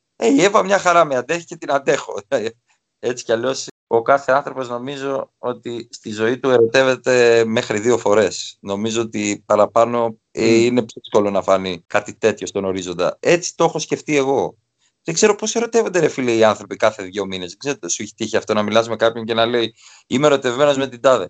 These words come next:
Speaker 1: Ναι, πω, πω, «Τι έγινε;» μου λέει, «Μετά από τρεις μήνες με καταστράφηκα, μου έκανε έτσι, μου έκανε έτσι.» «Άσε, έχω ερωτευτεί μία κοπέλα, τη Μάγδα, μετά από δέκα μέρες.» «Ναι, ρε παιδιά, πότε προλαβαίνετε και ερωτεύεστε;» Δηλαδή,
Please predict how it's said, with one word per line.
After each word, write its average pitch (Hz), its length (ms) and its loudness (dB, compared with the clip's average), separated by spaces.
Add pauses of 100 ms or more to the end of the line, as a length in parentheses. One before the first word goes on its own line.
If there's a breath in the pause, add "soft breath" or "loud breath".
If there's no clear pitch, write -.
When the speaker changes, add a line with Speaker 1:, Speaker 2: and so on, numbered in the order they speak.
(140)
Speaker 1:
Ναι, 120 260 0
πω, 139 380 2
πω, 120 260 0
«Τι 127 220 -2
έγινε;» 123 360 0
μου 113 160 -6
λέει, 120 220 -2
«Μετά 117 220 -2
από 127 160 0
τρεις 110 200 -14
μήνες 117 240 -10
με 113 100 -10
καταστράφηκα, 110 800 -2
μου 110 80 -6
έκανε 110 300 -2
έτσι, 131 140 -14
μου 123 100 -20
έκανε 120 140 0
έτσι.» 123 140 -12 (240)
«Άσε, - 420 0
έχω 127 600 -2
ερωτευτεί 117 800 -6
μία 139 220 0
κοπέλα, 123 580 -2
τη 110 160 -14
Μάγδα, 113 400 -2
μετά 107 240 -10
από 120 140 -8
δέκα 117 260 -2
μέρες.» 117 180 -4 (280)
«Ναι, 302 100 -6
ρε 320 100 -2
παιδιά, 269 340 2
πότε 392 240 0
προλαβαίνετε 285 640 2
και 220 100 -6
ερωτεύεστε;» 180 540 -6
Δηλαδή, 190 400 -6